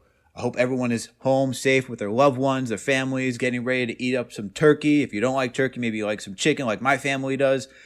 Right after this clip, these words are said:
But I hope everyone's doing well and getting ready to enjoy this weekend. And by the time you hear this podcast, we'll have gone through that Thursday game slate. So hopefully it's been a good Thursday, Thanksgiving day of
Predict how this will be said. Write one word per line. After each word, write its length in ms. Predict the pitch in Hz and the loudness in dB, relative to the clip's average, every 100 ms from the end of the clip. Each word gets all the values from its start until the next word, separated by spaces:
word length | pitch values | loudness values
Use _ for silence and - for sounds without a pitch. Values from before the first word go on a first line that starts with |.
| - | -12
But 120 | 104 101 | -6 -2
I 20 | |
hope 120 | 131 | -2
everyone's 340 | 127 123 117 | -2 -4 -4
doing 280 | 110 120 110 | -2 -2 -2
well 380 | 110 113 110 107 _ | 0 0 0 -4 _
and 160 | 95 98 | -10 -4
getting 220 | 110 107 | -2 -2
ready 140 | 110 | -2
to 120 | 104 107 | -4 -6
enjoy 440 | 98 113 110 101 _ _ | -4 0 0 -2 _ _
this 220 | 117 156 | -2 0
weekend. 480 | 131 123 127 120 117 - - | 0 -2 0 -2 -4 -10 -16
And 100 | 95 | -4
by 120 | 107 | -2
the 80 | 101 | -2
time 220 | 147 165 | -2 -2
you 100 | 139 | -2
hear 140 | 117 104 | 0 -2
this 140 | 92 | -2
podcast, 540 | 104 98 92 98 92 - _ - | -2 -2 0 -2 -4 -8 _ -8
we'll 140 | 104 | -6
have 60 | 98 | -2
gone 220 | 110 107 | -2 -2
through 160 | 110 104 | -4 -4
that 280 | 95 78 | -4 -6
Thursday 360 | - 131 117 120 | -2 0 2 0
game 220 | 110 104 | 0 -2
slate. 440 | 95 113 113 87 - - | -6 -2 -2 -2 -10 -10
So 440 | - 95 92 90 _ - | -4 -2 -2 -6 _ -2
hopefully 280 | 123 117 | -2 0
it's 80 | 110 | -4
been 120 | 113 | -4
a 40 | 104 | -2
good 360 | 113 113 104 - _ - | 2 2 2 -6 _ 0
Thursday, 500 | 131 123 107 120 107 | 2 2 0 0 0
Thanksgiving 600 | - 123 107 127 117 110 | 0 0 0 -2 0 0
day 320 | 113 110 104 _ | 2 0 -2 _
of 140 | 92 | -14